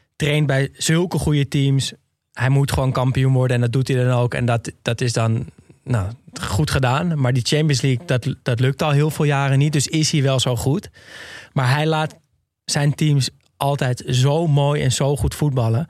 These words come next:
En er zijn meer teams die net zoveel geld kunnen uitgeven als de, als de clubs waar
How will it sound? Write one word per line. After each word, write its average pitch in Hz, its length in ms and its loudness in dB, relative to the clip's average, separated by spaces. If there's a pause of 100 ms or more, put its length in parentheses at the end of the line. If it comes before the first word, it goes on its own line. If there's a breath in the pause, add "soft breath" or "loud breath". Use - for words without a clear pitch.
(260 loud breath)
En 139 140 -2
er 151 100 2
zijn 156 220 2
meer 160 300 2
teams 120 400 2
die 117 340 0
net 123 180 2
zoveel 127 200 -2
geld 120 320 0
kunnen 123 200 -2
uitgeven 113 500 -2
als 117 100 -2
de, 135 140 -2
als 131 140 -2
de 131 80 -2
clubs 123 320 -2
waar 113 340 0